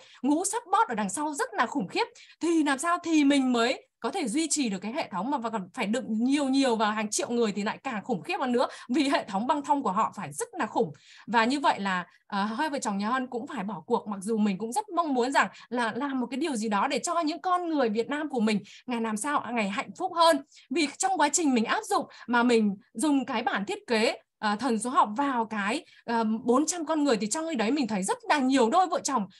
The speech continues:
họ bỏ nhau bởi vì sao? Họ không thấu hiểu nhau. Và mình đưa cái bản thiết kế gặp riêng người chồng và gặp riêng người vợ. Bởi vì mình thì mình cũng nói rồi, mình là người gì có trực giác tâm linh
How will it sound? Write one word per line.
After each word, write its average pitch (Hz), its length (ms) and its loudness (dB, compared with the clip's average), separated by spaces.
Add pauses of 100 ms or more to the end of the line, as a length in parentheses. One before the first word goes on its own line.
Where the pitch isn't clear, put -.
(140)
họ 302 180 2
bỏ 294 320 6
nhau 349 340 4
bởi 277 100 4
vì 220 100 -2
sao? 330 240 0 (260)
Họ 320 200 -4
không 359 220 -12
thấu 240 200 -6
hiểu 294 180 -4
nhau. 277 300 -4 (280)
Và 302 180 4
mình 285 200 6
đưa 370 160 6 (120)
cái 240 240 2
bản 277 200 2
thiết 330 160 -4
kế 240 300 0
gặp 202 200 -4
riêng 302 300 0
người 269 120 2
chồng 226 260 0
và 196 60 -2
gặp 196 140 -4
riêng 269 240 -2
người 240 120 2
vợ. 262 300 0 (140)
Bởi 302 160 4
vì 240 100 6
mình 269 260 4
thì 254 80 0
mình 247 160 4
cũng 240 140 -2
nói 240 160 2
rồi, 247 160 2
mình 262 280 4
là 233 120 0
người 226 340 -2 (160)
gì 233 160 -2
có 220 180 -4
trực - 140 -4
giác 349 220 -2
tâm 302 160 0
linh 311 140 2